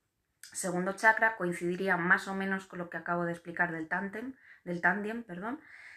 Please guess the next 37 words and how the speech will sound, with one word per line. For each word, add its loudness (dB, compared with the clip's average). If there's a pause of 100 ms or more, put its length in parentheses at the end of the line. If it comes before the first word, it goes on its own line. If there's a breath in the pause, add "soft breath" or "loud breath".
(140 loud breath)
el -8
tantien, -2 (340 soft breath)
que -6
sería, 2
eh, -2
un -4
poquito -8
por -4
debajo -2
del -4
ombligo, -4
pubis, -8 (160)
por -2
ahí. -2 (800 soft breath)
Tercer 0
chakra 4
sería -2
el 0
plexo -8
solar, 2
la -2
boca -4
del 0
estómago, -4 (260 soft breath)
el -8
cuarto -2
el -6
corazón, -4 (180)
el -8
quinto -2
la 2
garganta, 0
el -8
sexto -6
el -4
entrecejo, 0
eh, -6